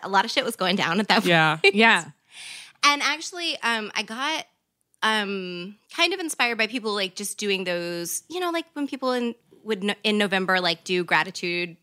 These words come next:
Speaker 1: posts because, like, Thanksgiving was coming.
Speaker 2: Mm-hmm.
Speaker 1: They'd be like, "I'm thankful for this, I'm thankful for that." And I'm like, "Nobody gives a fuck what I'm thankful for." Um, you know, like, if I'm just
Speaker 2: <laughs>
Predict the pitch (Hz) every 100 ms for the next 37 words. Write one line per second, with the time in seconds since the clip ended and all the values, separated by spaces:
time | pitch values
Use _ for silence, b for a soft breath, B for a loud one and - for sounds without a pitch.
0 | _ 190 175 - - - 170 160 - 170
1 | - 160 160 165 165 165 165 170 220 208
2 | 196 190 240 226 208 - 320 320 320 285
3 | 285 277 240 233 247 240 247 233 220 180
4 | 175 190 165 202 196 220 196 - 220 -
5 | 165 - 170 165 165 160 156 123 - 92
6 | - b b b b - 208 190 180 175
7 | 170 202 _ _ 208 196 170 170 175 170
8 | 175 202 202